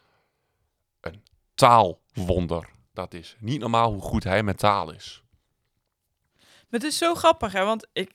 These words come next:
Speaker 2: die hele, hele Herman Vinkers ken ik niet. Ik weet wie het is, omdat ik hier wel eens bo-, jij hebt boeken van hem, toch?
Speaker 1: Ja.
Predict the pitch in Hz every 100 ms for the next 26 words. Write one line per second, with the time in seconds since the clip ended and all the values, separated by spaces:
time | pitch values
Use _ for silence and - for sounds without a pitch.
0 | - _ 196 202 214 226 214 190 196 208
1 | 220 196 185 190 185 170 190 190 165 -
2 | - _ _ _ 180 175 165 226 - _
3 | 185 185 196 190 190 - 170 - 175 180
4 | 190 180 185 190 175 175 175 - - 190
5 | 196 185 - 180 165 156 - 240 - _
6 | - 156